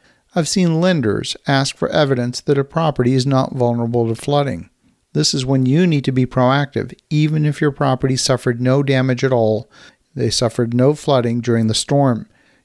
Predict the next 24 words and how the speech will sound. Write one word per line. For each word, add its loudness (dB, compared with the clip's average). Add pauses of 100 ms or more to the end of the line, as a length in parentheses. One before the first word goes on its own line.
You -2
want 2
to -2
photograph 0
the 0
site 0
in -2
the 2
immediate 2
aftermath 0
of -6
the 2
storm 0
so -2
you 4
have 0
documentary 0
evidence -2
that -4
the -2
property -2
did -2
not -2
flood. -2